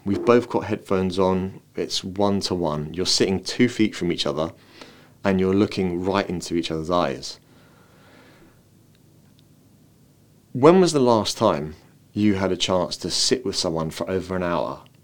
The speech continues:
with no distractions, no waiter, no phone, no music in the background?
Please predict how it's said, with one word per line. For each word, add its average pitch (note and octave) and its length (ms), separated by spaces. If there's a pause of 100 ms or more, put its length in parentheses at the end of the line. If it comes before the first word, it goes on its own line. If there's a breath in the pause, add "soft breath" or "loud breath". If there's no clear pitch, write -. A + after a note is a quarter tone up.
(100)
with G2+ 200
no A#2 440
distractions, - 760
no G2 260
waiter, E2+ 560
no F2 420 (260)
phone, D#2 600 (400 loud breath)
no F#2 180
music F#2+ 420
in E2 80
the D#2+ 80
background? C#2+ 560